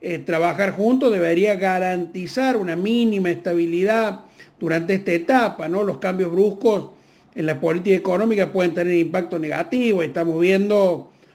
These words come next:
una disparada de precios que obviamente no va a hacer otra cosa que, eh, tirar para arriba aún más la, la, la inflación, ¿no? Eh, siempre recordemos que, que la responsabilidad operativa en este y en todos los aspectos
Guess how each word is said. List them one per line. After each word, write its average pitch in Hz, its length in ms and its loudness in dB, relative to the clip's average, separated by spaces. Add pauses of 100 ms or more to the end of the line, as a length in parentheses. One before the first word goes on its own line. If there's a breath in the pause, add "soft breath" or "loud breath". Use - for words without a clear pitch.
(140 soft breath)
una 170 200 -2
disparada 165 500 0
de 165 140 2
precios 196 540 0
que 151 380 -4 (400 soft breath)
obviamente 180 640 2
no 170 260 2
va 175 140 4
a - 20 0
hacer 180 220 -4
otra 175 280 -6
cosa 202 400 -4
que, 196 360 -2 (380 loud breath)
eh, 165 180 -2
tirar 165 380 2
para 170 240 2
arriba 180 280 2
aún 175 240 0
más 180 180 -2
la, 165 460 -4 (420 soft breath)
la, 160 180 0
la 156 120 2
inflación, 156 720 0
¿no? 233 420 -2 (240 loud breath)
Eh, 143 380 -14
siempre 208 560 2
recordemos 185 720 -4
que, 160 240 -8
que 165 100 -6
la 156 100 -2
responsabilidad 156 600 0
operativa 185 640 0
en 165 80 0
este 185 300 0
y 151 60 -6
en 143 120 -6
todos 180 160 0
los 196 140 0
aspectos 226 720 0